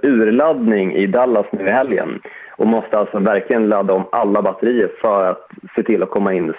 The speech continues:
så taggade som möjligt. Men när det väl kommer till divisionsmöte så vet jag att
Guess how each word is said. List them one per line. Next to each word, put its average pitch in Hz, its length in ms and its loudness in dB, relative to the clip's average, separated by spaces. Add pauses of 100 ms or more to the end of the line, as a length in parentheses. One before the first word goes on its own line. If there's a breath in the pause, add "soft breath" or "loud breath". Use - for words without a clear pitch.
så 107 80 0
taggade 95 460 -2
som 98 120 -2
möjligt. 101 320 2
Men 110 140 2
när 120 140 2
det 120 60 2
väl 127 160 2
kommer 131 200 0
till 117 140 0
divisionsmöte 127 1000 0
så 117 80 0
vet 113 240 2
jag 104 100 2
att - 120 -6